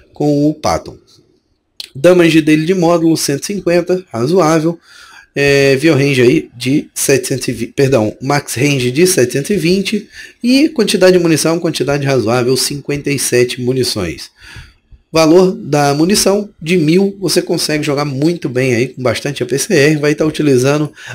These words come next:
apenas a hit, que tem o trezentos e trinta de penetração, pra penetrar aqueles super heavies, mas é lógico, você tem que saber aí direitinho o que que você vai tá levando, e ninguém mais do que você sabe. Top speed dele, quarenta e cinco, não é um dos tanques mais rápido,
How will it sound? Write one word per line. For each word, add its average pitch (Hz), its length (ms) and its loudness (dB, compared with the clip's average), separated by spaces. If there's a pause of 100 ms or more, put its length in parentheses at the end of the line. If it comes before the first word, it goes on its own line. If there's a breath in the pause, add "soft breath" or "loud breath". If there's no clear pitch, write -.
apenas 139 600 -2
a 123 80 2
hit, 143 340 -2
que 131 100 -10
tem 147 280 -4
o 123 100 0
trezentos 131 500 0
e 135 80 -2
trinta 127 260 -4
de 151 80 -6
penetração, 190 720 0
pra 240 160 -4
penetrar 226 500 -2
aqueles 143 260 -4
super 143 340 -2
heavies, 135 460 -2 (420 loud breath)
mas 151 420 2
é 180 80 4
lógico, 135 360 0 (100)
você - 160 -6
tem 131 160 -6
que - 80 -10
saber 120 320 2
aí 113 140 0
direitinho 117 560 -2
o 123 40 -6
que - 160 -8
que - 140 -12
você 139 180 0
vai 127 160 2
tá 123 160 -2
levando, 120 560 0 (140)
e 151 80 -6
ninguém 123 320 -2
mais 95 280 -4
do 104 80 -12
que 117 60 -10
você 110 320 -2
sabe. - 500 -8 (500 loud breath)
Top 202 200 0
speed 175 400 0
dele, 180 200 6
quarenta 170 360 0
e 160 80 2
cinco, 175 380 -4
não 156 320 2
é 151 120 2
um 151 200 -2
dos 147 180 -2
tanques 127 300 -6
mais 160 220 -2
rápido, 147 440 -4